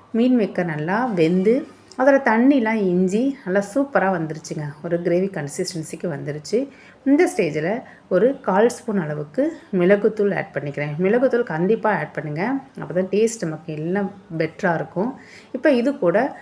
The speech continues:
கொஞ்சமா மல்லி இலை தூவி நல்லா மிக்ஸ் பண்ணி இறக்கணும்னா சூப்பரான டேஸ்ட்ல மீல் மேக்கர் மிளகு வறுவல் ரெடிங்க. இந்த மாசத்துல நான்வெஜ்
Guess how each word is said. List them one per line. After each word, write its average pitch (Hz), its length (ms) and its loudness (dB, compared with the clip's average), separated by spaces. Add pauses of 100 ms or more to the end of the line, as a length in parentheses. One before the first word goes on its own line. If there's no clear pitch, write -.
(220)
கொஞ்சமா 285 380 6 (100)
மல்லி 190 240 4 (100)
இலை 156 220 -4
தூவி 185 260 0 (300)
நல்லா 196 200 0 (100)
மிக்ஸ் - 280 -10
பண்ணி 196 180 2 (120)
இறக்கணும்னா 151 500 -6 (1120)
சூப்பரான 220 640 0
டேஸ்ட்ல 165 380 -2 (1040)
மீல் 302 260 6
மேக்கர் 190 340 2
மிளகு 170 380 -2
வறுவல் 156 340 -2
ரெடிங்க. 151 320 -4 (960)
இந்த 185 200 4
மாசத்துல 175 440 2 (280)
நான்வெஜ் 294 400 4